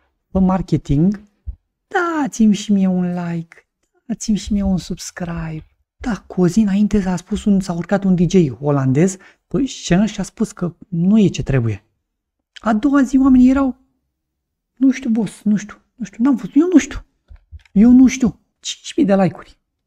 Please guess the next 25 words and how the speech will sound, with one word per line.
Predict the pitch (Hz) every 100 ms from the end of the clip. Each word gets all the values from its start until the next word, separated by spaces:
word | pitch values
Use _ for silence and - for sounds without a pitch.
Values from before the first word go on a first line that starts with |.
| _ _ -
Cinci | - 220
mii | 214
de | 160
like-uri, | 165 156 165
au | 165
fost | - 190
mai | 147 139
multe | 139 -
clipuri. | 123 113 - - _ _ _ - _ _ _ -
Nu | 285 381
a | 370 330
văzut | 302 302
lumea, | 247 240 277 294
deci | 285 196
știu, | 196 - 277 240 - - _ _ _ _ _ -
nativii | 160 165 165 240 226 196
digitali | 180 165 - 208
care | 196 175
sunt | 156 190
constant | 185 180 156 - 190 202
cu | 180
telefonul | 170 165 - 185
în | 185
mână | 226 226
nu | 220 226